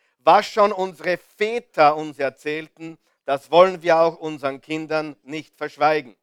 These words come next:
Jede Generation soll von den mächtigen Taten Gottes hören, von allen Wundern,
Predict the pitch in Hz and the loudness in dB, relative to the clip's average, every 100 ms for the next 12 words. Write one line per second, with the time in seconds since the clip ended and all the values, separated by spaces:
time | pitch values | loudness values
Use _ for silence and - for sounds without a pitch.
0 | _ _ _ _ _ 127 208 262 220 247 | _ _ _ _ _ -6 -4 -4 -2 -2
1 | 202 208 214 202 202 _ 208 175 151 151 | -4 -6 -2 -2 -2 _ -4 -2 -2 -4
2 | 156 _ _ - 175 160 165 160 151 151 | -10 _ _ 4 4 4 -2 -4 -6 -6
3 | 190 - - 190 190 190 - 160 160 165 | -8 -8 -20 -20 -18 -10 -2 0 -2 -6
4 | 156 147 151 156 143 131 135 139 135 _ | -10 -8 -8 -10 -12 -10 -8 -8 -14 _
5 | _ _ - 139 - 170 190 196 175 180 | _ _ -8 -8 -2 0 2 0 -2 -6
6 | 180 170 170 | -4 -4 -6